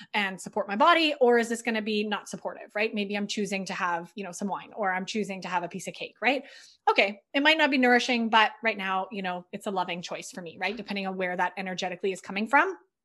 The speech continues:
So we can start, like, that's kind of my preference, you know, in terms of, like, this is gonna nourish me versus this is not going to nourish me, but I'm gonna choose to have it anyway. And we can do that from an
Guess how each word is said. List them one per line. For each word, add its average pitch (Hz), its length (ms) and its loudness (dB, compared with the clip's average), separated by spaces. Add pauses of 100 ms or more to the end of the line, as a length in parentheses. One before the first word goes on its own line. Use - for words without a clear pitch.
(300)
So 262 120 0
we 247 100 4
can 247 120 2
start, 269 300 6
like, 220 240 0 (320)
that's 294 200 8
kind 349 140 2
of 254 80 8
my 214 160 6
preference, 285 640 4
you 226 120 -2
know, 214 120 -2
in 202 140 -4
terms 214 280 -2
of, 208 160 0
like, 190 280 0
this 196 160 -6
is 202 100 -8
gonna 190 160 -6
nourish 302 320 -2
me 277 140 2
versus 196 360 -4
this 185 200 -2
is 185 140 -8
not 247 260 0 (180)
going 285 160 4
to 277 60 2
nourish 269 260 2
me, 320 100 -2
but 381 140 4
I'm 330 120 2
gonna 294 160 4
choose 262 200 0
to 226 60 -4
have 214 120 4
it 202 60 -2
anyway. 196 300 0
And 202 80 0
we 208 60 -2
can 220 140 0
do 190 120 0
that 185 180 0
from 196 140 -8
an 190 160 -8